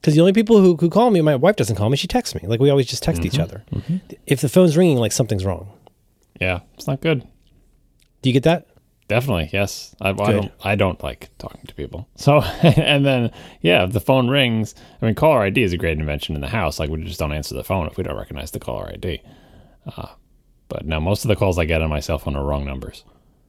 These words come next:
Speaker 1: Huh. I get, um, I get calls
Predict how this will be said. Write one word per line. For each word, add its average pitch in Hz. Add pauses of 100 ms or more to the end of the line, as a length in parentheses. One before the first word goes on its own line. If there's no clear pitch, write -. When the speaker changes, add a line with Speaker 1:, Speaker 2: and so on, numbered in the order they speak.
(580)
Speaker 1:
Huh. 156 (580)
I 180
get, 202
um, 143 (240)
I 156
get 170 (260)
calls 143